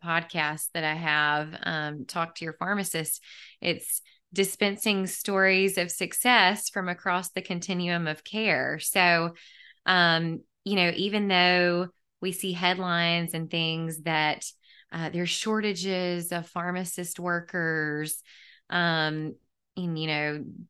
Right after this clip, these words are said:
the an-, you know, a lot of the answers that we're giving back is, "It's not a shortage of workers. It's, you know, people are unwilling to, um, work in those conditions and things." And so I think that,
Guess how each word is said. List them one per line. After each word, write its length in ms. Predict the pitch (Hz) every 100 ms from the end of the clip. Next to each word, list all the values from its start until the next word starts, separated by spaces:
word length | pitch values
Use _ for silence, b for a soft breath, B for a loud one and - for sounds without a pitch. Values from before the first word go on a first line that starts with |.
| _
the 80 | 165
an-, 360 | 156 - 160 -
you 140 | 160
know, 160 | 147 147
a 20 |
lot 160 | 151
of 80 | 156
the 160 | 160 -
answers 400 | 156 175 160 156
that 120 | 156
we're 140 | 170
giving 300 | 156 151 151
back 320 | 151 151 151 156
is, 140 | 151
"It's 180 | 202 -
not 180 | 254 262
a 60 |
shortage 440 | 247 262 254 247 220
of 120 | 214
workers. 560 | 285 302 254 233 208
It's, 400 | - 233 233 - - B B B -
you 120 | 202
know, 380 | 185 175 180 180 -
people 240 | 226 220
are 140 | 208
unwilling 600 | 202 202 202 196 196 196 185 -
to, 420 | 196 175 170 170 B B B -
um, 600 | 175 170 165 160 165 156
work 240 | 180 185 202
in 100 | 180
those 320 | 170 170 - -
conditions 760 | 202 175 180 - 165 151 151
and 140 | 160 165
things." 380 | 160 156 156
And 160 | 160 165
so 100 | 185
I 120 | 175
think 300 | 175 403 -
that, 240 | 220 180